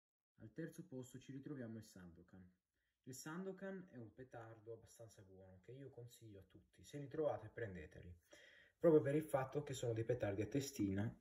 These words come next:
e che non hanno un'esplosione scarsa. Sono abbastanza buoni, ve le consiglio. E anche un altro fatto perché ve li consiglio tantissimo è perché sono da cinquanta pezzi. Quindi, ragazzi, se li trovate, prendeteli.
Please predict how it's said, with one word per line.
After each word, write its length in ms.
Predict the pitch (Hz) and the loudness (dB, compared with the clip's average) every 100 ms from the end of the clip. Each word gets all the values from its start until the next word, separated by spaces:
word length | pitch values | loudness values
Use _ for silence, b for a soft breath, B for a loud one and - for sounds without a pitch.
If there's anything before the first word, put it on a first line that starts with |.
| - | 8
e 280 | 135 123 107 | 12 12 12
che 120 | 127 | 10
non 200 | 117 113 | 12 12
hanno 220 | 110 107 | 10 10
un'esplosione 600 | 104 104 - 110 98 95 | 8 6 4 6 8 8
scarsa. 560 | 90 - 85 - - - b b b b | 6 4 2 0 -2 -6 b b b b
Sono 240 | - 151 | 12 12
abbastanza 500 | 123 110 - 110 - 92 | 12 12 10 8 10 8
buoni, 400 | 90 82 92 95 | 8 8 10 12
ve 120 | 113 | 12
le 100 | 117 | 12
consiglio. 720 | 110 98 90 - 78 90 - - b b b b | 12 10 6 6 6 6 4 -2 b b b b
E 120 | 151 | 12
anche 280 | 156 131 131 | 12 12 12
un 100 | 131 | 12
altro 240 | 151 151 | 12 12
fatto 340 | 143 127 - - | 12 12 12 10
perché 360 | 110 - 117 | 10 12 12
ve 100 | 104 | 12
li 80 | 120 | 12
consiglio 480 | 120 127 120 139 123 | 12 12 12 12 12
tantissimo 580 | 131 151 117 - 117 113 | 12 12 12 12 12 12
è 40 | |
perché 220 | 120 - | 12 12
sono 200 | 117 117 | 12 12
da 120 | 107 107 | 12 12
cinquanta 500 | - 113 107 101 - | 12 12 12 12 12
pezzi. 540 | - 90 - - - - _ B B - - - - - - - - - | 12 4 2 2 0 -8 _ B B 6 10 10 8 -2 -4 -2 -4 2
Quindi, 540 | - 147 123 117 107 - - | 12 12 12 12 12 12 12
ragazzi, 380 | 131 120 - - | 12 12 12 12
se 100 | 143 | 12
li 100 | 143 | 12
trovate, 460 | 156 95 92 - | 12 12 10 2
prendeteli. 920 | - 113 101 82 - - 104 98 B | 8 10 12 8 8 10 10 8 B